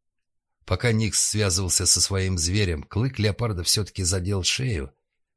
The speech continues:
пустил лисью кровь. Никс встретился взглядом с кошаком и понял, что тот наладил связь со своим человеческим «я», как и он. Вот только у Леона зверь был при нём, а у лиса с любимой.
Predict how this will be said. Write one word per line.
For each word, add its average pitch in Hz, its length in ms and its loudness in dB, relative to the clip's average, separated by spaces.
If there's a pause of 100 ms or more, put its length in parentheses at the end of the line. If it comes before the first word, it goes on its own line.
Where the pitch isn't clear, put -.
пустил 104 420 0
лисью 90 400 -2
кровь. - 420 -10 (720)
Никс 139 360 0
встретился 120 600 0
взглядом 101 480 0
с - 100 2
кошаком 104 600 0
и 98 100 -2
понял, 92 440 -4
что - 320 -4
тот 90 320 -4
наладил 87 420 0
связь 87 320 0
со 87 140 0
своим 87 340 -2
человеческим 95 720 -2
«я», 104 340 -4 (200)
как 82 260 -6
и 92 40 -4
он. 85 340 -6 (720)
Вот - 240 -4
только 131 320 -6
у 123 80 0
Леона 113 460 2
зверь 90 280 0
был 85 220 -2
при 92 240 -2
нём, 90 420 -2 (360)
а 104 120 0
у 101 120 0
лиса 92 320 0
с - 120 2
любимой. 87 600 -6